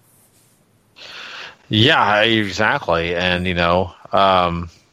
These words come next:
I, I, I think you're right. I mean, it, it's one of those matches where you kinda say to yourself, "Okay, well, I think they could do something here that, you know, at least is entertaining, uh, have a good match."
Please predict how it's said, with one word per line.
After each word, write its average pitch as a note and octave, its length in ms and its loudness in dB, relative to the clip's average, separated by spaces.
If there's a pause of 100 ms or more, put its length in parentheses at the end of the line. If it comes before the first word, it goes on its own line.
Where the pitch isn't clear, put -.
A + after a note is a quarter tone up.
(480)
I, - 420 -10 (260)
I, C3 240 2
I - 20 0
think B2+ 220 0
you're A#2 100 4
right. A2 240 4
I A2 60 2
mean, G#2 160 2
it, A2+ 340 -2
it's G#2+ 260 -4
one D3+ 140 0
of D3+ 60 0
those A#2 220 2
matches G2+ 520 -2
where F#2+ 420 4
you F#2 240 0
kinda F#2+ 300 0
say F#2+ 180 0
to F2+ 60 4
yourself, F2+ 600 2
"Okay, F#2 420 2
well, F2+ 260 2
I F#2+ 180 4
think G2 240 -2
they F#2+ 120 2
could F2+ 120 0
do F#2 160 4
something F2 380 -2
here F2+ 260 2
that, F2+ 220 2
you G#2+ 80 2
know, F#2+ 140 2
at G2 160 2
least G#2 320 2
is F#2 120 4
entertaining, A2+ 800 0 (440)
uh, F#2 200 2
have G2 240 -2
a G2+ 40 0
good F#2+ 260 -2
match." G2+ 540 0